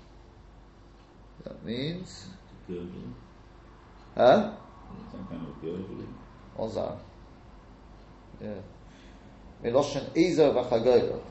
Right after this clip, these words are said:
Speaker 1: to gird. Yeah. So, A'azercho. So maybe that's, you're gonna say the difference. Why, why would you say that? The Tanna Kama, some of the Tanna Kama holds,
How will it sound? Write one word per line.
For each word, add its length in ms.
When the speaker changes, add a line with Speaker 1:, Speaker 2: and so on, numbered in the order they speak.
Speaker 1:
to 80
gird. 360
Yeah. 240
So, 200
A'azercho. 880
So 160
maybe 200
that's, 320
you're 220
gonna 160
say 180
the 60
difference. 280
Why, 300
why 200
would 200
you 60
say 200
that? 300
The 60
Tanna 240
Kama, 300
some 200
of 60
the 100
Tanna 280
Kama 240
holds, 680